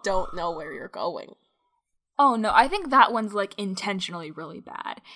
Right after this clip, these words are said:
Speaker 2: And as much as I hate it, I, I respect the intentional badness of it. Um,
Speaker 1: I don't.
Speaker 2: and it's so absurd. Like, the absurdity of it is,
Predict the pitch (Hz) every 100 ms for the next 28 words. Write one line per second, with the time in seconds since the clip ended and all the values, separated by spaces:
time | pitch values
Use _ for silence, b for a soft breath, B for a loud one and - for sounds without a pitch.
0 | B - 220 - 226 233 240 269 254 214
1 | 208 196 185 208 233 - 190 190 - 190
2 | 196 196 190 - - - 180 175 - -
3 | - 180 180 185 - 175 - 180 165 160
4 | - 330 170 233 285 330 359 453 480 _
5 | _ _ _ _ _ _ _ - 202 175
6 | 160 - - - - _ _ - 240 247
7 | - - 233 226 208 - - 180 190 233
8 | 214 208 226 233 226 233 220 208 185 160
9 | - 156 175